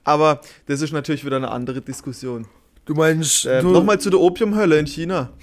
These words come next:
Speaker 2: Höhle.
Speaker 1: <laughs> Nochmal zu, ach so, du hast gesagt Opiumhöhle.
Speaker 2: Ja, nicht Hölle, sondern Höhlen.
Speaker 1: Ich dachte, die Opiumhölle.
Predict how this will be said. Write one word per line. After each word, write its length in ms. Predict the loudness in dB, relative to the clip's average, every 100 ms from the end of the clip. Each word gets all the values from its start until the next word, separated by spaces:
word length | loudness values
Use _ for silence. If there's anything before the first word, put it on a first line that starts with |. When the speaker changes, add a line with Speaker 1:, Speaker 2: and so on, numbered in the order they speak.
| -14 -8 0
Speaker 2:
Höhle. 320 | 4 6 4
Speaker 1:
<laughs> 160 | 0 0
Nochmal 420 | 0 0 -2 -2 -4 -8
zu, 120 | -16 -18 _ _ _ _ _ _ _ -20 -6 -2 -2 -2 -20 -10 -8
ach 100 | 0
so, 120 | 2
du 100 | 2
hast 80 | 0
gesagt 280 | -2 -2
Opiumhöhle. 680 | -6 -6 -6 -6 -4 -6 -8 -14
Speaker 2:
Ja, 160 | -6 -4
nicht 180 | -4 -2
Hölle, 260 | 0 0 -2
sondern 340 | -4 -6 -6
Höhlen. 400 | -2 -2 -2 -4
Speaker 1:
Ich 80 | -6
dachte, 320 | -10 -8 -14 -14
die 160 | -8
Opiumhölle. 720 | -4 -4 -4 -4 -2 -4 -4